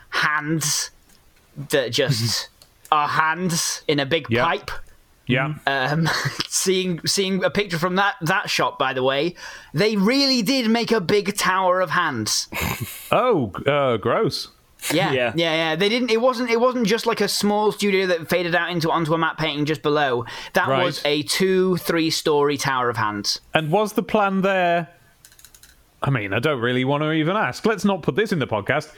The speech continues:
Speaker 2: Did they really drop a girl down the tower of hands and have them all grab at her?
Speaker 1: <laughs> Well, I think it was a very, very well choreographed,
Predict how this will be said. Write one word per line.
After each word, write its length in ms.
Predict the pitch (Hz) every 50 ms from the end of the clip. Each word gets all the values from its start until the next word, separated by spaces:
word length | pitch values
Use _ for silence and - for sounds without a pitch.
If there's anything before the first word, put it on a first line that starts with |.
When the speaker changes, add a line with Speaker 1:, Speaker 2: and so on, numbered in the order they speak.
| - - - - _ -
Speaker 2:
Did 160 | - 220 220 190
they 140 | 233 220
really 340 | 220 202 220 214 220 220 220
drop 300 | 175 156 190 208 196 -
a 60 | 214
girl 320 | 185 208 240 247 226 185 139
down 300 | 107 120 107 101 101 101
the 80 | 104
tower 280 | - - 123 104 104 101
of 60 | 107 107
hands 260 | 117 104 104 113 110
and 120 | 123 127 131
have 160 | 139 131 127
them 100 | 147 151
all 140 | 156 151 -
grab 220 | 170 196 175 151
at 40 | - 185
her? 220 | 180 165 135 160 - -
Speaker 1:
<laughs> 60 | - - - _ _ - - _ _ - - - - - - - -
Well, 240 | 202 220 226 226 226 190
I 80 | 202
think 200 | 208 - 262 247 220
it 60 | 247
was 140 | 233 214 185
a 60 | 208
very, 320 | 165 151 208 196 202 190
very 220 | 175 165 175 175 175
well 260 | 165 170 160 151 151
choreographed, 1000 | - - 147 160 151 143 135 127 131 131 131 127 - - - - - - - -